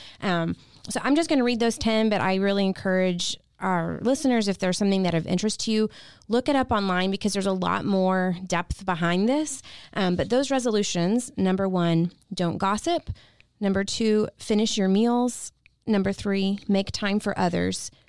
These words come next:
Four, choose the more humble purchase. Number five, meet the poor in the flesh. Number six, stop judging others.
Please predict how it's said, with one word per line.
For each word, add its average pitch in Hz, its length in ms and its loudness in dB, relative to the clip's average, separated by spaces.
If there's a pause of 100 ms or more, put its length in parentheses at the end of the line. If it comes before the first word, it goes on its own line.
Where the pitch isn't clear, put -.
(160)
Four, 190 500 0 (380)
choose 233 380 2
the 202 180 2
more 196 220 4
humble 208 420 0
purchase. - 720 -6 (460)
Number 202 220 0
five, 208 640 -2
meet 214 220 2
the 208 80 -2
poor 214 420 0
in 226 220 4
the 247 60 2
flesh. 233 600 -4 (460)
Number 214 240 0
six, - 520 -6
stop - 380 -4
judging 214 420 0
others. 190 600 -2